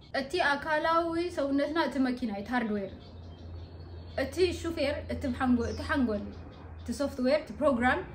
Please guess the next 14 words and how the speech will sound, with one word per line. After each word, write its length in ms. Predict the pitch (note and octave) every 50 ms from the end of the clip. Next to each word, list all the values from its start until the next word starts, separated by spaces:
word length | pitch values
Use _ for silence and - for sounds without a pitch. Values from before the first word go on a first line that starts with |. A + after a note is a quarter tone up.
| - - - -
ንሱ 220 | B3 C4 C4 -
እዩ። 120 | C4+ B3+
እና 120 | B3+ C#4 E4+
እቲ 120 | F#4+ F#4 B3+
ፕሮግራምና 600 | - E4+ F#4+ E4+ C#4+ D4+ E4 E4 D#4+ D#4+ - D#4+ D#4 E4 F4 F4+ F4+
ክንቅይሮ 420 | - E4+ C#4 - C#4+ C#4 C4 B3 B3
ኣለና። 380 | A#3 A3 G#3+ G#3 G#3 G3+ G3+ G3 G3+ G#3 - - - - - - - -
እቲ 160 | - - - -
ፕሮግራምና 440 | - D4+ D4 D4 D#4+ D#4+ D#4 D#4 D#4 D4+
ንኽንቅይሮ፣ 520 | D4+ E4 E4 C#4+ - D#4+ D4 D4 D4 C#4+ C4+ C4+ C4+ C4+
ንኽነስተኻኽሎ፣ 640 | C4 C4+ C4+ B3+ C#4 D4 - D#4 C#4+ C#4 C#4 C4 B3+
ኣጀስት 300 | C4 B3 A#3 C#4 C#4 -
ንኽንገብሮ 440 | C#4+ E4 E4 C#4+ C#4 C#4+ D4 D4+ E4 E4
መጀመርያ 540 | D4+ C4 A#3+ C#4+ D4 D4 C#4+ D4 D4+ D#4+